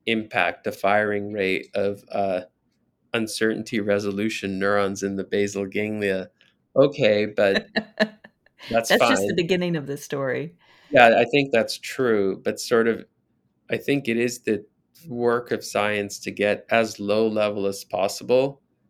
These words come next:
Speaker 1: And so if we wanna understand predisposition, we go, we should consider genetics, and we should try to cluster people more based on their behavior and go after that. And if we wanna understand online current behavior,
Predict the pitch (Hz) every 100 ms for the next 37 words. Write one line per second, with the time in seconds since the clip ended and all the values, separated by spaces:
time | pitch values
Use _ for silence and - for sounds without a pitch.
0 | _ - 110 113 107 110 107 107 113 113
1 | 107 104 - 107 107 101 107 104 101 -
2 | 98 107 - 101 95 95 _ _ _ _
3 | _ _ _ 113 110 110 104 101 - 110
4 | 107 _ - - 117 107 - 107 107 -
5 | 98 92 95 92 90 98 - 95 98 98
6 | - 117 110 - - 104 98 - - 101
7 | - - 95 - 95 95 92 98 107 104
8 | 95 92 95 - 98 98 92 90 90 98
9 | 101 95 82 85 92 95 98 104 - -
10 | 87 98 - - _ _ _ _ _ 120
11 | 113 110 117 110 107 110 107 107 101 -
12 | 107 104 104 - 107 110 107 104 101 101
13 | - - 127 120 101 - 98 101 113 110
14 | 95 90